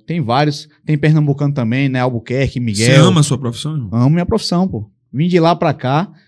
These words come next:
Speaker 1: não me arrependo de ter vindo pra Bahia, não me arrependo de ter entrado na polícia.
Speaker 2: Tá nessa porra por causa do salário,
Speaker 1: Tô
Speaker 2: irmão?
Speaker 1: Nunca.
Speaker 2: Você
Speaker 1: Sala-
Speaker 2: podia tá ganhando mais fora, você
Speaker 1: Poderia tá
Speaker 2: sabe
Speaker 1: ganhando.
Speaker 2: disso, né?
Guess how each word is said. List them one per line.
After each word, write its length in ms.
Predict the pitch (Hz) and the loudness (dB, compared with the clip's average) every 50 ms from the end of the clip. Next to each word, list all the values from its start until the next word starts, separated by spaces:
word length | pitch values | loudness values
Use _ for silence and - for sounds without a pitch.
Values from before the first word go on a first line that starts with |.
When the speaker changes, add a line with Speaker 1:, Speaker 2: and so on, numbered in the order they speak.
| _ _ - | _ _ -4
Speaker 1:
não 160 | 139 160 196 | -2 0 2
me 120 | 214 226 | 2 2
arrependo 500 | 208 185 180 165 139 147 151 151 165 175 | 4 4 4 4 4 4 2 2 2 2
de 60 | 160 | 0
ter 140 | 165 156 131 | 0 -2 -2
vindo 200 | 110 127 139 147 | 0 0 -2 -2
pra 160 | 143 139 127 | -2 -2 -2
Bahia, 500 | 123 120 120 113 107 107 117 131 147 160 160 | -2 -2 -2 -2 -2 -2 -2 -2 -4 -4 -4
não 120 | 139 131 | -4 -2
me 140 | 151 160 156 | -2 0 2
arrependo 300 | 147 143 139 147 139 131 | 2 2 0 0 -2 -4
de 40 | 123 | -2
ter 60 | 143 | -2
entrado 220 | 135 120 - 127 123 | -4 -2 -4 -2 -2
na 100 | 131 123 | -2 -2
polícia. 640 | 123 - 120 113 104 104 107 117 113 - 147 147 147 - _ _ _ _ _ | -2 -2 -2 -2 -2 -2 -2 -4 -4 -4 -6 -6 -6 -10 _ _ _ _ _
Speaker 2:
Tá 100 | 170 175 | -2 0
nessa 280 | 180 190 185 - 180 156 | 0 2 2 2 0 2
porra 240 | - 165 160 151 | 4 4 4 4
por 80 | 156 - | 4 0
causa 180 | - 151 147 139 | 0 0 0 2
do 100 | 135 131 | 0 0
salário, 480 | - - 131 147 143 151 160 175 185 160 | 0 0 2 2 4 4 6 6 4 4
Speaker 1:
Tô 40 | |
Speaker 2:
irmão? 260 | 143 120 104 92 95 - - | 2 2 -2 -6 -8 -10 -6
Speaker 1:
Nunca. 640 | 117 117 120 131 143 165 175 156 - 107 101 101 - _ _ - - - _ - - | -4 0 2 2 4 2 2 0 -2 -4 -6 -6 -10 _ _ -20 -20 -20 _ -20 -20
Speaker 2:
Você 140 | - - | -14 -4
Speaker 1:
Sala- 240 | - 131 135 143 151 170 | -2 0 2 4 6 6
Speaker 2:
podia 160 | 170 196 202 | 6 4 4
tá 140 | - 208 196 | 2 2 2
ganhando 300 | 190 196 196 202 233 226 | 4 4 4 4 4 4
mais 260 | 180 160 151 147 147 | 4 4 4 2 2
fora, 240 | - - 123 127 139 | 0 0 0 2 4
você 100 | 139 139 | 4 6
Speaker 1:
Poderia 160 | 123 143 156 190 | 6 6 6 6
tá 40 | |
Speaker 2:
sabe 120 | 190 170 170 | 6 6 6
Speaker 1:
ganhando. 180 | 165 151 151 156 | 8 8 8 8
Speaker 2:
disso, 160 | - - 151 | 6 4 2
né? 160 | 151 170 196 | -2 -2 -6